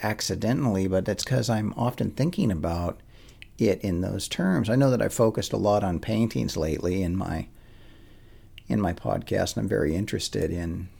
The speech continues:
in painting as a, as a subject. I'm very interested, as you know, in making things with my hands, and I don't really see that as a different, uh, process or even as a different product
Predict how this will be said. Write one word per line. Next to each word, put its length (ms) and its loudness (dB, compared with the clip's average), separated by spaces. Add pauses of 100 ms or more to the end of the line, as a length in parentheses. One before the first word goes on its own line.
(1040)
in 140 0
painting 540 -2
as 160 -6
a, 140 -14 (180)
as 140 -6
a 60 -6
subject. 840 -2 (1300)
I'm 120 0
very 280 6
interested, 420 2
as 220 4
you 60 2
know, 160 2
in 260 0
making 460 2
things 260 -2
with 140 -6
my 180 -2
hands, 580 0
and 160 -10 (100)
I 180 0
don't 360 0
really 220 0
see 360 0
that 260 -2
as 160 0
a 80 -2
different, 640 -2 (1080)
uh, 220 -4
process 800 0
or 120 -2
even 280 0
as 120 0
a 60 2
different 340 -4
product 840 0